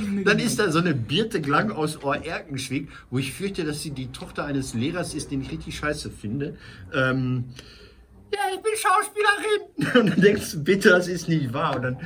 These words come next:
Speaker 2: erzählt sie das in irgendwelchen Trash-Sendungen, R T L.
Speaker 1: Ja, aber was hat die denn jetzt erfunden?
Speaker 2: Gymnastik für Schwangere, glaub ich.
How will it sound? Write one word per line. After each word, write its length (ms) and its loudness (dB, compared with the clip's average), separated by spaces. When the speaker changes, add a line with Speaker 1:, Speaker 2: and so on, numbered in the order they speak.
Speaker 2:
erzählt 320 -6
sie 80 -10
das 180 0
in 140 -6
irgendwelchen 320 -6
Trash-Sendungen, 680 -2
R 160 -4
T 160 -6
L. 360 0
Speaker 1:
Ja, 60 0
aber 180 2
was 140 -4
hat 120 -8
die 80 -6
denn 140 -8
jetzt 160 -10
erfunden? 540 -8
Speaker 2:
Gymnastik 500 -2
für 140 -6
Schwangere, 420 -6
glaub 300 -14
ich. 180 -20